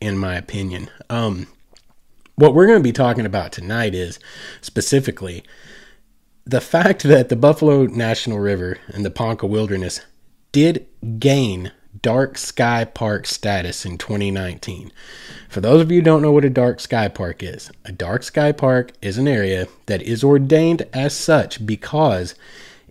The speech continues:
it is so remote and has so little light pollution that you have basically unparalleled views of the sky because you don't have light pollution getting and hazing over the atmosphere and getting between you and the cosmos.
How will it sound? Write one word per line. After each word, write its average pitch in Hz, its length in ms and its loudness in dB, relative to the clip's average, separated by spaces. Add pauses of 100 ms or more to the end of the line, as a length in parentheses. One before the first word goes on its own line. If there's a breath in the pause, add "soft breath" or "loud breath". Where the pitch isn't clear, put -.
(100)
it 135 100 2
is 135 180 4
so 120 140 0
remote 139 580 4
and 110 140 -6
has 104 180 -4
so 113 200 -2
little 131 260 4
light 123 300 0
pollution 92 580 -6 (140)
that 98 120 -6
you 113 160 -4
have 98 340 -4
basically 143 600 0
unparalleled 135 1000 2 (760)
views 110 500 4
of 104 260 -6
the 101 80 0
sky - 440 -8 (260)
because 104 280 -6
you 107 60 -2
don't 104 240 -4
have 101 200 -4
light 98 280 -4
pollution 90 540 -8 (140)
getting 95 400 -4
and 98 200 -8
hazing 101 420 -2
over 95 240 -2
the 90 80 -6
atmosphere 90 580 -8
and 87 120 -10
getting 98 240 -4
between 92 420 -8
you 151 280 4 (640 loud breath)
and 151 200 4
the 147 60 2
cosmos. 90 720 -6